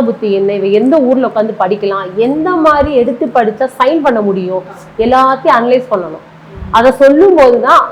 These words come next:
நம்ம அம்மா அப்பா மட்டும் ஜாதகம் நான் சொல்லவே மாட்டேன் எப்பவுமே. ஏன்னா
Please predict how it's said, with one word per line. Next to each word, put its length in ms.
நம்ம 200
அம்மா 240
அப்பா 180
மட்டும் 380
ஜாதகம் 260
நான் 180
சொல்லவே 280
மாட்டேன் 220
எப்பவுமே. 320
ஏன்னா 120